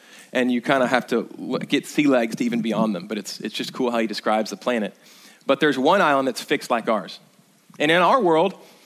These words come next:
fixed island's fine. Fixed earth is fine. There's nothing wrong with that.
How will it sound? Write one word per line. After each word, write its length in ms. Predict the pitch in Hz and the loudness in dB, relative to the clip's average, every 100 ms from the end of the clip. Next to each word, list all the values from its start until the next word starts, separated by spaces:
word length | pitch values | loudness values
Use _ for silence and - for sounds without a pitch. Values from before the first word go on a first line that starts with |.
| _ _ - | _ _ -20
fixed 320 | _ 170 - | _ -4 2
island's 280 | 165 160 151 | 4 4 2
fine. 320 | - 208 117 - - _ _ | 2 2 0 -4 -20 _ _
Fixed 220 | - 151 165 | -6 -2 2
earth 200 | 160 156 | 2 0
is 100 | - | 0
fine. 320 | 190 120 110 | 2 2 -2
There's 160 | 120 | -2
nothing 220 | 151 139 123 | 0 0 0
wrong 160 | 113 | 0
with 100 | 117 | 2
that. 280 | 131 147 - | 2 0 -4